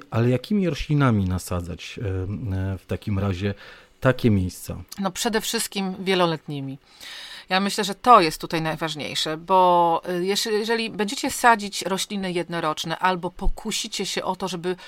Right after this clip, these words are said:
Speaker 2: po prostu sypnąć nasiona czy łąki, em, dzikiej takiej jednorocznej, czy na przykład macie, e, nasiona, em,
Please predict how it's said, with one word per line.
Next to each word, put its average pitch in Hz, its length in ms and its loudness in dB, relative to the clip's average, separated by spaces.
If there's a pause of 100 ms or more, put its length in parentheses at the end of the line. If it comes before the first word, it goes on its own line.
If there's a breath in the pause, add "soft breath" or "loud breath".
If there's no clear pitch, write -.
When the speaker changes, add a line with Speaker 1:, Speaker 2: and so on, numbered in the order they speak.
(140)
Speaker 2:
po 196 80 -8
prostu 208 340 -2
sypnąć 202 640 -2
nasiona 185 460 2
czy - 160 -10
łąki, 180 520 -2 (460 loud breath)
em, 180 480 0
dzikiej 175 320 -2
takiej 175 340 -4
jednorocznej, 170 640 -2
czy - 100 -8
na 180 60 -6
przykład 175 480 -2
macie, 180 440 -4 (380 loud breath)
e, 180 160 -4
nasiona, 185 720 -2
em, 180 760 -6